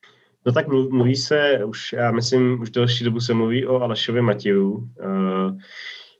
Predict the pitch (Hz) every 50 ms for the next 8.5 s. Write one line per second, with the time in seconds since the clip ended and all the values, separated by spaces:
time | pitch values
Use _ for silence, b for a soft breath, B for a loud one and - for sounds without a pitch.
0 | B _ _ - 131 123 127 127 127 127 123 113 107 107 113 123 117 107 107 107
1 | 110 113 113 113 117 113 101 98 113 117 123 117 110 104 117 120 117 120 120 -
2 | - 107 107 110 113 113 117 - 113 110 - - - 127 117 117 - 120 107 107
3 | 117 120 127 123 120 120 120 139 127 123 135 139 151 143 131 - - - 98 101
4 | 107 117 120 117 127 127 131 135 139 139 - _ - 101 - 110 107 101 123 107
5 | 110 110 - - 117 120 - - _ - 113 110 113 110 120 120 120 104 104 98
6 | 98 - 101 98 - - 110 110 107 101 101 95 98 101 - - - 110 110 110
7 | 104 101 196 - _ _ - 101 98 104 101 - _ _ _ _ _ _ _ _
8 | _ - 107 104 104 101 - _ - -